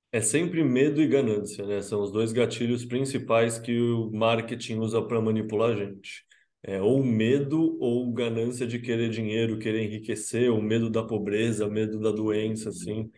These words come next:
Speaker 1: São gatilhos bem básicos que sempre são utilizados mesmo pra manipular a gente, né?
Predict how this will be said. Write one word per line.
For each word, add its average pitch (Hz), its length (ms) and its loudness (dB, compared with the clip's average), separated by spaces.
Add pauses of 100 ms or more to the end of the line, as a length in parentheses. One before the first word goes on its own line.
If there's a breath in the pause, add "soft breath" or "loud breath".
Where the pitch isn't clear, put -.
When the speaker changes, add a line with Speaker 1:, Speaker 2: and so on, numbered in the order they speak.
(380 soft breath)
Speaker 1:
São 110 260 0
gatilhos 113 480 2
bem 135 260 2
básicos 117 580 2
que - 120 -10
sempre 131 360 0
são 131 240 2
utilizados 113 720 2
mesmo 113 340 -2
pra 113 140 -2
manipular 113 480 0
a - 20 -2
gente, 98 400 -8
né? 95 140 -10